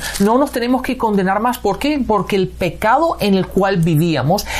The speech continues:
el cual estábamos constantemente viviendo en él y recordándonos nuestra imperfección para con Dios, ahora ya no está. Dios lo ha re-,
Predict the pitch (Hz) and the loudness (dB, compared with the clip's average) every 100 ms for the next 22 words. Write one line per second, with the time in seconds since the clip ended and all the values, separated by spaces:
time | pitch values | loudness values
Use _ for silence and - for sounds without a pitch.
0 | - 180 180 185 208 - 196 180 190 196 | -2 -2 0 2 2 0 -2 0 0 0
1 | 220 202 - 180 156 - 214 285 302 294 | 0 -2 0 2 0 0 2 2 0 0
2 | 240 214 196 160 - - - - - - | 0 2 2 0 -4 -10 -16 -14 -12 -8
3 | - - - 175 202 170 185 226 254 262 | -8 -4 2 4 4 4 2 4 4 4
4 | 233 202 196 - 196 180 185 180 175 180 | 2 0 -2 -2 -2 -2 -2 0 2 0
5 | 214 240 233 214 190 196 170 226 190 - | 0 0 2 0 0 -2 0 2 2 2
6 | 190 - 175 - 208 220 226 226 226 175 | -2 -2 -4 0 0 2 0 0 2 4
7 | 139 120 233 - - - - - - 196 | 4 2 -2 -8 -14 -16 -10 -6 -2 0
8 | 202 220 240 214 220 247 - 370 - - | 2 2 2 0 -2 -2 -4 -8 -10 -20
9 | - - - - - 156 165 202 196 220 | -20 -18 -12 -6 4 6 6 4 2 2
10 | 208 | 0